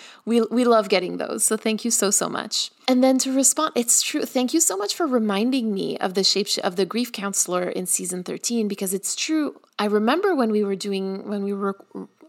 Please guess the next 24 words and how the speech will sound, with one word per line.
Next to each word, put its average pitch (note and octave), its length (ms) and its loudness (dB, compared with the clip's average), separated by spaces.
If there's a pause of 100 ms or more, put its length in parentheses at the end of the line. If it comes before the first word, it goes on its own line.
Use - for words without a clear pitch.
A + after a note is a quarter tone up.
(180)
when G#3 240 0
we G#3 100 0
were G3+ 140 0
recording G3 520 -2
Skin, G#3+ 640 -2 (560)
I A#3 100 4
was B3 260 2
racking B3+ 520 -2
my D#4 160 0
brain A3 500 0
just, G#3+ 220 -2
like, G#3+ 140 -4
trying A3+ 400 -4
to C4+ 100 -2
think G#3+ 340 -2
of, F#3 140 -2
like, F3 180 -2
a F3+ 60 -8
good A3 340 0
shapeshifter, - 720 -4
and F#3 120 -10
I F3+ 80 -6
couldn't C4 500 -4
think A#3 480 -6